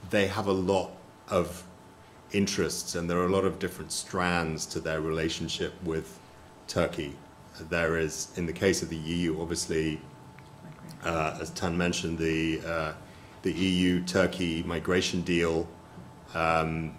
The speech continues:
and the desire to keep the, uh, boat migration route across the Aegean to the Greek islands as, as, uh, as closed as possible.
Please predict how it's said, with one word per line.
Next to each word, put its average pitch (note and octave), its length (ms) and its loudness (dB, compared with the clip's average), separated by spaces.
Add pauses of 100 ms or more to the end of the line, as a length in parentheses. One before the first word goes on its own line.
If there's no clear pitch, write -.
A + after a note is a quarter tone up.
(140)
and E2 340 2
the F2 80 -2
desire E2+ 680 4
to D#2+ 560 0
keep F2+ 340 0
the, E2 580 2
uh, D#2 160 -2
boat E2+ 300 0
migration E2 540 0
route D#2 280 0
across - 360 -2
the E2+ 120 -2
Aegean D#2+ 560 0 (460)
to E2 300 2
the D#2+ 80 -2
Greek E2 280 0
islands E2 640 0
as, D#2+ 180 -2 (240)
as, D#2 300 -2
uh, D#2 260 0
as D2+ 120 -4
closed F2 460 2
as D#2+ 100 -6
possible. D2 480 -6